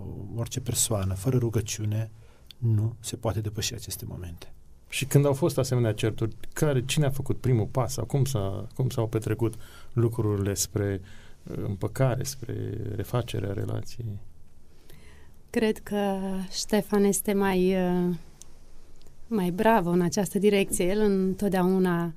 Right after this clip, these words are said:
Speaker 3: uh, are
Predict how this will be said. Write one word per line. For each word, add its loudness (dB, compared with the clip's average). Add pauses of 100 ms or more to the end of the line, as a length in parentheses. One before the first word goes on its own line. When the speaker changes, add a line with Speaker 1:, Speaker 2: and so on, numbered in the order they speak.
(400)
Speaker 3:
uh, 0 (680)
are 0